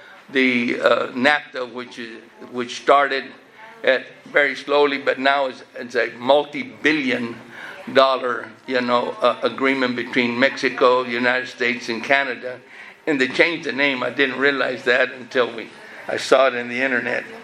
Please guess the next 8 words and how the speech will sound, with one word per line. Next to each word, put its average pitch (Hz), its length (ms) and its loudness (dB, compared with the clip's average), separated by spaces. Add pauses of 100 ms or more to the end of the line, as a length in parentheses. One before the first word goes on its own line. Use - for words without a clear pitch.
(480)
But 143 200 6 (320)
<clears throat> - 360 -12
going 214 240 4
on 202 180 4
to 165 80 -8
business 170 440 -4
and 127 160 -4
technology, 135 840 -2